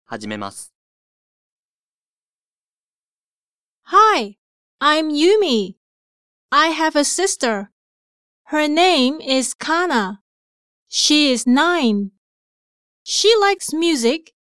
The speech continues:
Speaker 2: and plays the piano every day. I often play the piano with her. I have a brother too.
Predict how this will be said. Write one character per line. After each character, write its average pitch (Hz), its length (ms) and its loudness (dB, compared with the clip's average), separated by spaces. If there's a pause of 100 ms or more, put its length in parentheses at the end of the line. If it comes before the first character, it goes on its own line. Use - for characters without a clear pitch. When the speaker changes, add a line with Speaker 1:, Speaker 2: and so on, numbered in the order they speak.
(200)
Speaker 2:
and 254 180 2
plays 294 420 2
the 247 120 -4
piano 254 800 -2
every 320 340 0
day. 226 460 -2 (960)
I 269 240 0
often 349 380 2
play 311 420 0
the 254 160 -2
piano 240 680 0
with 247 420 -2
her. 185 320 -6 (1500)
I 269 180 2
have 294 440 0
a 269 120 0
brother 294 500 2
too. 294 520 -2